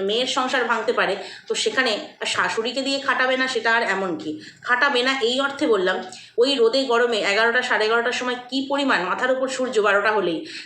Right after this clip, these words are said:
সেই সময় শাশুড়িকে দিয়ে রান্না করাচ্ছে, অথচ নিজে রান্নাঘরের সামনেটায় বারান্দাটার মধ্যে বসে বসে, যেখানে ওদের সব সময় খাওয়া দাওয়া, বিড়াল ছানা নিয়ে খেলা, সব সময় যে সামনের বারান্দাটায়, আহ, সেখানটাতে বসে বসে আদ্দামরা ছেলের সঙ্গে, সেই আদ্দামরা ছেলেও সব সময় ঘরে বসে থাকে,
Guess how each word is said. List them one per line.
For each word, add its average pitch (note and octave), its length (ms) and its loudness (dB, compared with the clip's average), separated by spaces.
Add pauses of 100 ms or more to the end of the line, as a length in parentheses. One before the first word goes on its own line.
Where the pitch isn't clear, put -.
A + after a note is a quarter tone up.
সেই B3+ 340 0
সময় C#4+ 400 0 (180)
শাশুড়িকে C4+ 440 -2
দিয়ে C4+ 160 2
রান্না A#3+ 280 4
করাচ্ছে, G3+ 420 2
অথচ C4 300 -4
নিজে A#3 720 0 (280)
রান্নাঘরের C4 480 2
সামনেটায় B3 440 0
বারান্দাটার A3 440 2
মধ্যে A#3 220 0
বসে G3 220 2
বসে, B3 160 2
যেখানে A3+ 260 0
ওদের A3+ 140 2
সব A#3 240 -2
সময় A#3 280 -2
খাওয়া A3+ 320 2
দাওয়া, A3+ 340 4
বিড়াল G#3+ 260 2
ছানা A3+ 240 0
নিয়ে A3+ 160 0
খেলা, A3+ 440 0 (240)
সব C4+ 200 0
সময় C4 220 0
যে C4 80 -2
সামনের A3+ 320 -2
বারান্দাটায়, A#3+ 560 0 (320)
আহ, F#3+ 200 4
সেখানটাতে C4 480 0
বসে G3+ 200 0
বসে D4 260 0 (220)
আদ্দামরা G#3+ 440 0
ছেলের A3 280 2
সঙ্গে, C4 260 -2
সেই A#3+ 240 0
আদ্দামরা G#3+ 420 0
ছেলেও G#3+ 320 0
সব A#3 220 -4
সময় C4 260 -2
ঘরে B3 200 2
বসে B3+ 180 0
থাকে, C#4 260 -2